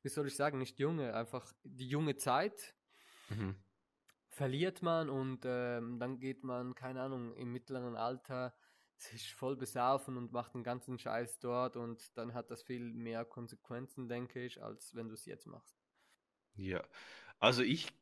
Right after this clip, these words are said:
Speaker 2: ich denke so darüber, dass wenn du heiratest, hat, hast du natürlich hohe Chancen, dass du wieder dich scheiden lässt und danach hast du wirklich hart verloren. Also es ist
Speaker 1: Ziemlich,
Speaker 2: wirklich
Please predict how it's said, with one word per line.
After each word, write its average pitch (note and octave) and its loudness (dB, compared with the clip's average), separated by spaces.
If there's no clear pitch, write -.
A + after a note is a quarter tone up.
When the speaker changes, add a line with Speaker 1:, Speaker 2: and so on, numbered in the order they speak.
Speaker 2:
ich C3+ 0
denke B2+ 8
so B2 2
darüber, D#3 6
dass - 4
wenn C#3 8
du G#2 4
heiratest, F#2+ 4
hat, A2+ 4
hast - -2
du A2+ 6
natürlich G#2 4
hohe B2+ 10
Chancen, G#2 4
dass F2 2
du F2 0
wieder F2+ 4
dich E2+ -4
scheiden G#2 6
lässt A#2 8
und G2 0
danach G2 6
hast G2+ 2
du F#2 -8
wirklich G2+ 4
hart A#2 12
verloren. F2+ 6
Also G2 6
es G2 0
ist G#2 0
Speaker 1:
Ziemlich, A2+ 6
Speaker 2:
wirklich - -10